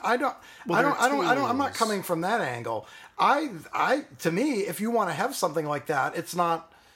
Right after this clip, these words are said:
Speaker 1: it's, it's not an absolute right that comes with no responsibility. If you wanna own something that can cause that much carnage, I think you have a responsibility to, to, to, you know, to,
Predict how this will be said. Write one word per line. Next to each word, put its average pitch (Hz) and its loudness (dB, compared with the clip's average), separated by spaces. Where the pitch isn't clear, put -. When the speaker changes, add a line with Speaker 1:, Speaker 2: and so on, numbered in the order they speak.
Speaker 1:
it's, 185 -2
it's 190 -4
not 240 4
an 185 -4
absolute 151 0
right 156 0
that 135 -14
comes 139 -4
with 127 -10
no 135 -4
responsibility. 117 -4
If 165 -4
you 240 2
wanna 208 0
own 190 0
something 123 -4
that 127 -8
can 123 -10
cause 143 -2
that 131 -2
much 117 -8
carnage, 180 -2
I 165 4
think 165 -8
you 180 0
have 170 2
a 151 -2
responsibility 147 -2
to, 110 -4
to, 101 -8
to, 127 -10
you 139 -8
know, 113 -6
to, 127 -10